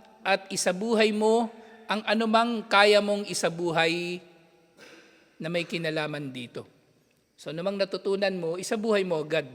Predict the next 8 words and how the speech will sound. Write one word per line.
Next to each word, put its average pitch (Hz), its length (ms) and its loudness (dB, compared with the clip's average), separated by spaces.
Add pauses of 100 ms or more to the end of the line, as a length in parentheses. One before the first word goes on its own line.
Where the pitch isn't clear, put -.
(640)
At - 80 -20
actually, 180 480 -4
ito 175 80 -8
yung 175 560 -2
isa 156 160 -10
sa - 80 -8
mga 165 400 -4
paraan 156 640 -4